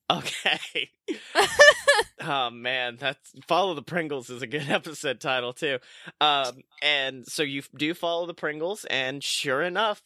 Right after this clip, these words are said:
Speaker 1: they eventually lead you out into the street, out through, out of the town.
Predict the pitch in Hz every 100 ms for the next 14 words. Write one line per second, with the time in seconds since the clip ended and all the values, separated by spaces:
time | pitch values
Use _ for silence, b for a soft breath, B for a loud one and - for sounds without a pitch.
0 | - 127 135 143 127 135 131 147 - 175
1 | 165 135 123 135 135 147 - - 117 131
2 | 165 170 175 190 - - 123 143 156 _
3 | b b b b b b _ _ - 127
4 | 143 - _ _ _ _ _ - - 165
5 | 156 180 - 143 180 196 190 - 165 139
6 | 151